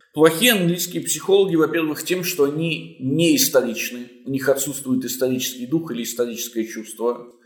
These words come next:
То есть они считают, что мораль дошла к ним не, практически неизменной с самого начала. Как она появилась, так она к ним и дошла. Они считают, что она буквально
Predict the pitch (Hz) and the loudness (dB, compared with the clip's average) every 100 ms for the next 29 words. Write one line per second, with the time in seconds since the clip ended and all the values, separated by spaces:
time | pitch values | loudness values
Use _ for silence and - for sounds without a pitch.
0 | _ - _ _ 143 143 - 143 151 156 | _ -20 _ _ 4 4 2 0 2 0
1 | - 151 156 170 175 131 - - 143 139 | -2 0 2 2 2 -2 -8 0 0 0
2 | 135 135 - - 143 151 151 156 165 131 | -2 -8 -16 -8 2 4 4 4 2 2
3 | 139 - 143 147 143 - 143 156 160 151 | 2 0 -2 -2 -2 -4 -4 0 0 -2
4 | - 139 151 160 175 170 170 160 156 165 | -8 -6 -4 0 0 2 0 0 -2 -2
5 | 160 151 - 143 147 151 160 160 139 131 | -4 -4 -6 -8 -6 -4 0 0 0 -2
6 | 147 143 127 107 98 - _ _ - - | -2 -2 -2 -2 -6 -16 _ _ -4 0
7 | 147 139 131 131 131 135 117 98 - - | 2 2 0 -2 -2 0 -2 -2 -12 -20
8 | _ _ _ _ 139 143 139 135 139 147 | _ _ _ _ 0 2 0 0 0 0
9 | 180 175 139 - 143 135 135 131 131 127 | 2 2 2 0 -2 -2 -6 -6 -2 -2
10 | 117 117 - 113 - - - - _ 123 | -2 -4 -2 -2 -2 -6 -18 -20 _ 0
11 | 143 135 - 156 165 160 - 139 143 151 | 2 2 0 4 4 4 0 -2 0 -2
12 | 135 135 135 131 147 151 143 143 120 | -2 -6 -6 -2 0 2 0 -6 -8